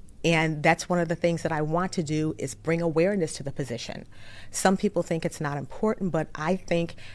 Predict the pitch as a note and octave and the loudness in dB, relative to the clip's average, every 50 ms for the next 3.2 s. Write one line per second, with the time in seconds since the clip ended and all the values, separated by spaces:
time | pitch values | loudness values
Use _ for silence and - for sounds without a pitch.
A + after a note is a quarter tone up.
0 | - - - D#3 D#3+ D3+ E3 E3 D#3+ D#3+ D#3+ D#3+ D#3 - - C#3+ D3 - - - | -14 -4 0 0 2 2 2 2 2 2 0 0 0 -2 -2 -4 -4 -2 0 0
1 | G3+ - - F#3 E3+ - - F3 E3+ E3+ D#3 - - - E3 F3+ G3+ G3+ E3+ D3 | 0 2 2 0 2 2 2 4 4 4 2 0 -4 -4 -2 0 0 0 0 0
2 | D#3+ D#3 C#3+ D3 D3+ C#3+ - - D3 D3+ D#3 D#3 D3+ - - - D#3+ D3+ C#3+ C#3+ | 0 0 0 -2 -4 -6 -4 -4 -2 0 0 -2 -2 -2 -2 -2 -2 0 -2 -4
3 | - - C#3+ | -4 -6 -8